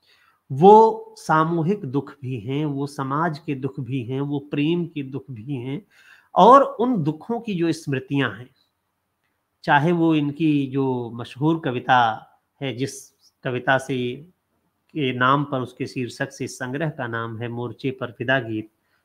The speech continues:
उसे आप पढ़ें या दूसरी कविताएं पढ़ें। वो स्मृतियां एक तरह से हॉन्ट करती हैं, वो लगातार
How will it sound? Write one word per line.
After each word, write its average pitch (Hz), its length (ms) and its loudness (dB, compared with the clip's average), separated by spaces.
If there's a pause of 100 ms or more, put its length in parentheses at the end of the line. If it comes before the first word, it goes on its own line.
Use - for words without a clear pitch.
(140)
उसे 170 240 -2
आप 113 320 0
पढ़ें 107 360 -6 (400)
या 147 120 6
दूसरी 160 400 2
कविताएं 113 480 -2
पढ़ें। 120 320 -8 (2500)
वो 254 320 6
स्मृतियां 185 600 4 (1040)
एक 175 240 -2
तरह 208 240 8
से 214 560 4
हॉन्ट 196 420 6
करती 117 440 -4
हैं, 127 160 -6
वो 147 100 0
लगातार 175 880 8